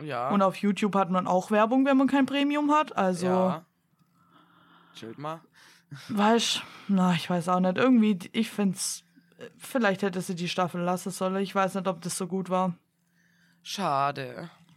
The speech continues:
Speaker 2: Aber ich bleib dran, Leute. Ich berichte.
Speaker 1: Wir werden davon
Speaker 2: <laughs>
Speaker 1: hören. Auf jeden Fall.
Speaker 2: Ja, auf jeden
Speaker 1: Ja,
Speaker 2: Fall.
Speaker 1: ich hab einen neuen Podcast entdeckt.
Speaker 2: <gasps>
Speaker 1: Also neu,
Speaker 2: Oh,
Speaker 1: nicht
Speaker 2: her
Speaker 1: so
Speaker 2: damit, her
Speaker 1: richtig.
Speaker 2: damit.
Speaker 1: Ähm, ja, die, also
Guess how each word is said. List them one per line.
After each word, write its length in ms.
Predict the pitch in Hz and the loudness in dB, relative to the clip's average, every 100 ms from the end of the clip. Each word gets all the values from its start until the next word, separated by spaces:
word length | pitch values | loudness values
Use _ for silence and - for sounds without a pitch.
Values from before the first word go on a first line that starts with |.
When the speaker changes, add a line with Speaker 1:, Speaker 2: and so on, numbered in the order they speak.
| _ _ _ _ _ | _ _ _ _ _
Speaker 2:
Aber 500 | - 208 190 190 - | -4 -2 0 0 0
ich 180 | 233 226 | -4 -2
bleib 200 | 196 180 | -2 0
dran, 200 | 180 196 | 0 2
Leute. 240 | 185 175 190 | 2 0 -2
Ich 200 | 190 - | -6 -6
berichte. 680 | 160 175 180 - 175 175 - _ _ | -6 -4 -6 -6 -4 -4 -8 _ _
Speaker 1:
Wir 240 | - 151 | -14 -12
werden 300 | 127 135 143 | -8 -8 -4
davon 300 | 269 233 233 | -2 0 0
Speaker 2:
<laughs> 20 | 139 | -4
Speaker 1:
hören. 300 | 104 117 - _ _ _ | -8 -12 -18 _ _ _
Auf 180 | 165 180 | -8 -6
jeden 180 | 131 139 | -8 -10
Fall. 180 | 147 110 | -6 -6
Speaker 2:
Ja, 120 | - - _ _ _ _ - | -6 -8 _ _ _ _ -20
auf 60 | - | -16
jeden 180 | - 190 | -6 -2
Speaker 1:
Ja, 80 | - | 0
Speaker 2:
Fall. 200 | 175 185 | 0 0
Speaker 1:
ich 60 | 185 | -4
hab 120 | - | -6
einen 80 | 214 | -4
neuen 160 | 208 | -4
Podcast 440 | 196 247 - 254 - | -4 -6 -6 -8 -8
entdeckt. 440 | 175 135 - - _ _ - | -10 -12 -12 -20 _ _ -12
Speaker 2:
<gasps> 300 | 214 202 247 | -10 -6 0
Speaker 1:
Also 240 | 262 311 | 2 2
neu, 160 | 139 220 | 2 2
Speaker 2:
Oh, 140 | 208 | 2
Speaker 1:
nicht 80 | 185 | 2
Speaker 2:
her 60 | 180 | 0
Speaker 1:
so 80 | |
Speaker 2:
damit, 180 | 180 175 | 0 0
her 60 | 185 | 0
Speaker 1:
richtig. 120 | 180 | 0
Speaker 2:
damit. 240 | 170 170 - - _ _ _ _ _ _ - | -2 -4 -8 -20 _ _ _ _ _ _ -12
Speaker 1:
Ähm, 340 | 143 147 139 139 | -6 -6 -6 -4
ja, 180 | 151 147 | -4 -4
die, 240 | 151 156 | -6 -6
also 240 | 143 170 | -4 -6